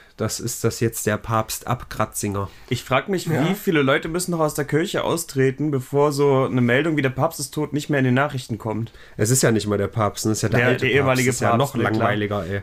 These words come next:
Speaker 2: Aber ich, der, das war dann, ich hab dann an den einen Tag, jetzt vor drei Tagen, wo es denen irgendwie schlecht ging oder vor zwei, überall im Radio, "Oh, der Papst, der ist irgendwie krank und der jetzige Papst hat gesagt, äh, der Mann nicht mehr so lange."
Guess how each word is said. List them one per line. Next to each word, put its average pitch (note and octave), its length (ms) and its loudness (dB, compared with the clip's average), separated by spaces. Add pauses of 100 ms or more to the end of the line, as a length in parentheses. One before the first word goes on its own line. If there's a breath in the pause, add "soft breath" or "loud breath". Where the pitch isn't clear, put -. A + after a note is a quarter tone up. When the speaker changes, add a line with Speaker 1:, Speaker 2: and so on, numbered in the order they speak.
(140 loud breath)
Speaker 2:
Aber B2 180 2
ich, B2+ 120 0
der, A2+ 240 0
das C3 180 0
war D#3 100 2
dann, D#3+ 220 0
ich B2+ 80 0
hab D#3 100 -4
dann E3 140 0
an C3+ 80 0
den D3 120 2
einen E3 200 0
Tag, F#3 240 -2
jetzt C#3+ 120 -8
vor C#3+ 100 -2
drei C3+ 160 2
Tagen, D#3 260 -2
wo D#3+ 60 2
es D3 80 -2
denen D#3 100 0
irgendwie C#3+ 140 2
schlecht D#3+ 360 -2
ging E3+ 120 0
oder D3+ 140 -2
vor D3+ 140 -4
zwei, D#3+ 480 0 (320 loud breath)
überall B2 400 4
im B2 120 2
Radio, A#2 420 2
"Oh, - 20 4
der B2+ 80 2
Papst, B2+ 420 -2
der B2+ 60 2
ist A#2+ 60 -2
irgendwie B2+ 180 2
krank C#3 440 -2
und A#2+ 180 2
der B2 100 2
jetzige B2+ 320 0
Papst B2+ 280 -2
hat C3 120 -8
gesagt, B2 440 0
äh, A#2 260 2
der A2+ 180 2
Mann C3+ 160 2
nicht D3 100 2
mehr C3+ 120 2
so C3 80 0
lange." C#3 480 0